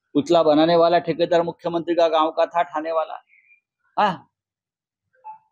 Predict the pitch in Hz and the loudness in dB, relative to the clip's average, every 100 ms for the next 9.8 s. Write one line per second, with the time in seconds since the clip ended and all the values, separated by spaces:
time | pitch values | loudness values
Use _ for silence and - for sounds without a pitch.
0 | _ _ _ 143 147 151 147 151 143 160 | _ _ _ -4 -4 -4 -4 -2 -2 -4
1 | 160 - _ _ _ _ _ _ _ _ | -6 -10 _ _ _ _ _ _ _ _
2 | _ _ _ _ 113 120 139 139 151 143 | _ _ _ _ -4 -2 0 -2 0 0
3 | 143 175 190 - - _ 131 - 151 123 | 0 -4 -4 -8 -18 _ -4 0 2 4
4 | 135 135 143 117 113 143 143 139 131 104 | 2 2 2 0 -2 -6 -6 -6 -6 -8
5 | _ _ _ _ _ _ _ _ _ _ | _ _ _ _ _ _ _ _ _ _
6 | _ _ _ _ _ _ _ - 180 160 | _ _ _ _ _ _ _ -4 -2 -2
7 | 151 175 175 180 - 190 185 175 180 147 | 0 0 2 0 0 -2 0 2 4 2
8 | 160 - 151 147 139 151 160 139 147 151 | 2 2 2 2 0 2 0 4 2 4
9 | 156 147 160 156 - - 151 143 | 2 2 2 2 -2 -4 -2 0